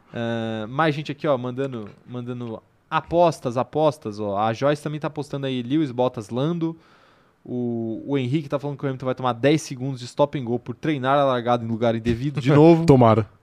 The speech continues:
Speaker 1: Não.
Speaker 2: Não, mas
Speaker 1: Tomara
Speaker 2: é,
Speaker 1: nada.
Speaker 2: é literalmente impossível eles cometerem o mesmo erro duas
Speaker 1: Não,
Speaker 2: vezes.
Speaker 1: não vai acontecer,
Speaker 2: É.
Speaker 1: né? Não vai acontecer. Eles não são besta também. O, o Thiago Santos tá postando aqui no Bottas em primeiro com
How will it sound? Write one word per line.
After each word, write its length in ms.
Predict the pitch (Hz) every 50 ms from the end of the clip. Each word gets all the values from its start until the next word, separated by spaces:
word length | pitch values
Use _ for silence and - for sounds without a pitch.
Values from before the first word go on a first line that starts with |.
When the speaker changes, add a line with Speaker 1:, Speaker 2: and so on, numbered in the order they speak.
| _ _ _ _ _ -
Speaker 1:
Não. 100 | 117 131 135 131
Speaker 2:
Não, 60 | 120
mas 280 | 120 123 123 113 117 143 117 131 135
Speaker 1:
Tomara 260 | 165 135 151 180 175
Speaker 2:
é, 20 |
Speaker 1:
nada. 320 | 120 123 131 127 110 92 90
Speaker 2:
é 60 | 101 110
literalmente 420 | 147 160 202 190 165 165 156 -
impossível 380 | 185 - 226 180 - 156 139 143
eles 120 | 135 131
cometerem 320 | - 160 143 131 - 139 131
o 60 | 127
mesmo 240 | 143 147 151 143 127
erro 160 | 127 127 135
duas 160 | 131 143 143 131
Speaker 1:
Não, 20 | 123
Speaker 2:
vezes. 220 | 120 113 110 110 110
Speaker 1:
não 60 | -
vai 100 | 165 165
acontecer, 340 | - - 156 - - 110 107
Speaker 2:
É. 120 | 104 101
Speaker 1:
né? 140 | 98 98 98
Não 100 | 110 123
vai 100 | 131 120
acontecer. 300 | - - - - - 98
Eles 80 | 95 104
não 60 | 107
são 180 | - - 165 156
besta 320 | 117 110 107 101 - 107
também. 300 | - 135 123 104 95 - _ _ _ _ _ _ _ _ _ _ _ _ _
O, 840 | 127 127 127 127 127 123 123 120 117 113 110 107 107 104 101 101 101 110 - _ _ _ _ _ _ - - _ _ _ -
o 100 | 143 -
Thiago 240 | - 165 156 170
Santos 240 | 151 - 170 165 151
tá 100 | - 170 147
postando 280 | - 151 - - 147
aqui 180 | 147 147 - 151
no 80 | 151 143
Bottas 400 | 120 110 131 160 180 - 165 156
em 80 | 160
primeiro 340 | 151 - 143 131 139 160 185 175
com 260 | - 190 196 214